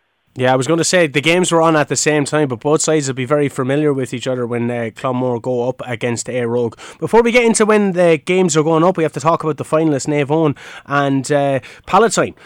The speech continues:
Uh, they're gonna be going up against each other in the, uh, Super League B knockout final, and, uh, that looks like it's gonna be a good contest. It was two good games between the two sides. Palatine, as we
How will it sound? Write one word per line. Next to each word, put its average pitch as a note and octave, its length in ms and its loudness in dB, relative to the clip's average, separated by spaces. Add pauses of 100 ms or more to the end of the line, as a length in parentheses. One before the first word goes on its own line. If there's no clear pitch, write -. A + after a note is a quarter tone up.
(220)
Uh, A#2+ 180 -6
they're D3 220 0
gonna D3+ 160 2
be C#3 80 -4
going C#3+ 180 0
up C#3 140 -2
against C3 240 -6
each B2 100 -10
other C3 160 -4
in B2 460 -2
the, A#2+ 360 -4
uh, A#2+ 120 -4
Super C#3+ 300 -4
League B2+ 220 -4
B F3+ 240 0
knockout B2+ 600 -2 (100)
final, B2 540 -2
and, A#2+ 320 -4
uh, B2+ 140 0
that D3 180 0
looks C#3+ 200 -4
like B2+ 140 -6
it's - 80 -14
gonna C3 140 -2
be B2+ 100 -6
a B2 60 -4
good B2+ 180 -6
contest. D3+ 540 -4
It - 20 -6
was B2 240 -6 (220)
two G3+ 160 0
good E3+ 180 4
games F3 260 2
between D#3 260 -2
the D3+ 100 -2
two D#3+ 160 -4
sides. E3 280 -2
Palatine, D3+ 520 -4
as C#3 160 -4
we B2 160 -8